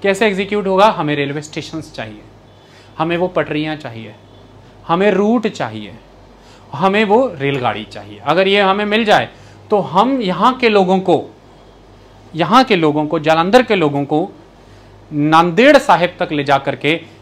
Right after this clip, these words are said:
एक theme based दर्शन यात्रा निकालना चाहते हैं। और इसमें हमें पता है कि लोग बहुत आएंगे, बहुत काम है।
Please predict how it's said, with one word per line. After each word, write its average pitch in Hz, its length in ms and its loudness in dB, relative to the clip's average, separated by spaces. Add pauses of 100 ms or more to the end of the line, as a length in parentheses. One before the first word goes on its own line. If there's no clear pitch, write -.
(140)
एक 175 120 -2 (140)
theme 233 480 0
based 170 380 4 (340)
दर्शन 151 600 -2
यात्रा 131 340 -2
निकालना 101 440 -10
चाहते 101 360 -16
हैं। 101 80 -14
और 139 180 -2
इसमें 190 280 -2
हमें 185 220 0
पता 175 280 4
है 180 180 4 (380)
कि 208 100 2
लोग 180 640 4 (640)
बहुत 160 480 0 (100)
आएंगे, 143 520 -2 (240)
बहुत 156 380 -4
काम 104 240 -8
है। 104 200 -18